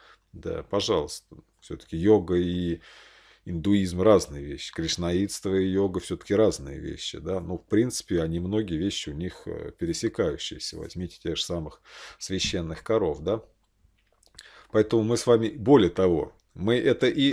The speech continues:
и разъединим, и объединим ещё одновременно. Сегодня вы поймёте, почему мы это делаем, и почему все эти оправдания, как всегда, нелепы и бессердечны. И я уверен, что к концу этого видео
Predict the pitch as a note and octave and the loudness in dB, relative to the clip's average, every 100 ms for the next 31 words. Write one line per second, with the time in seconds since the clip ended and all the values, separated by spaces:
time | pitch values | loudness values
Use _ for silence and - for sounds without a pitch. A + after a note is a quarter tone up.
0 | - - B2 A#2+ A#2+ A2+ C3+ F#3 D3+ G2+ | -2 0 2 2 0 -2 0 2 2 2
1 | G2+ G#2 A#2 B2 A2+ - A2+ A#2 A#2 D3 | 2 0 0 0 -2 2 2 2 0 0
2 | C#3 F#2+ D2+ - F#2+ F#2+ F#2 F#2 G2+ G#2 | 0 -2 -4 -4 -4 -4 -6 -2 -2 -2
3 | F2+ - D#2+ - G#2 E2+ E2 D#2 F2+ G#2 | -6 -10 -12 -8 -6 -4 -6 -6 -4 0
4 | F2 D2 D2+ D#2 - B2+ C#3 - B2 A2+ | 0 -4 -10 -8 -8 -8 -10 -4 -4 -2
5 | A2+ A#2 A2+ A#2+ C3+ G#2 - F#2 - G2+ | -2 0 0 0 -4 -4 -6 -8 -6 -6
6 | F#2+ A#2+ F#2+ F2+ A2 A#2 - - F2 F2+ | -2 -2 0 0 0 0 -4 -10 -10 -8
7 | - G2+ F#2 G2 E2+ - - - _ F#2+ | -6 -6 -6 -6 -6 -6 -14 -20 _ -8
8 | A#2+ G#2+ F2 G2+ E2+ D#2+ - - E2+ D#2+ | -4 -4 -2 -4 -4 -10 -14 -12 -10 -8
9 | G2+ F2 F2+ F2 A#2 F#2+ E2 | -8 -8 -6 -6 -6 -4 -6